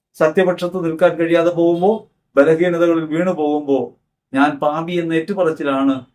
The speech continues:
ഏറ്റവും വലിയ സുവിശേഷ പ്രഘോഷണം. വിശുദ്ധ പൗലോസ് പറയുന്നുണ്ട്, "പാപികളിൽ ഒന്നാമനാണ് ഞാൻ, എനിക്ക് കരുണ ലഭിച്ചു." നിരന്തരം നമ്മെ ഭരിക്കേണ്ടതും നമ്മുടെ ജീവിത പ്രവൃത്തികൾ വഴി ലോകത്തിന്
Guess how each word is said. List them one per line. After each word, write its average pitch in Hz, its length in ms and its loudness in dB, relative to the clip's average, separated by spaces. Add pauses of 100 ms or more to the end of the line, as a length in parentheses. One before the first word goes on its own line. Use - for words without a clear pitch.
(120)
ഏറ്റവും 139 380 0
വലിയ 139 180 -2
സുവിശേഷ 135 440 -8
പ്രഘോഷണം. 143 680 -6 (240)
വിശുദ്ധ 143 200 -2
പൗലോസ് 202 600 4
പറയുന്നുണ്ട്, 165 420 -2
"പാപികളിൽ 175 600 0
ഒന്നാമനാണ് 202 600 2
ഞാൻ, 156 320 -2 (220)
എനിക്ക് 185 400 -4
കരുണ 165 300 0
ലഭിച്ചു." 139 440 -6 (1900)
നിരന്തരം 160 640 4
നമ്മെ 143 180 -4
ഭരിക്കേണ്ടതും 156 840 0 (580)
നമ്മുടെ 156 580 2 (380)
ജീവിത 165 280 6
പ്രവൃത്തികൾ 175 680 2
വഴി 139 240 2
ലോകത്തിന് 139 640 0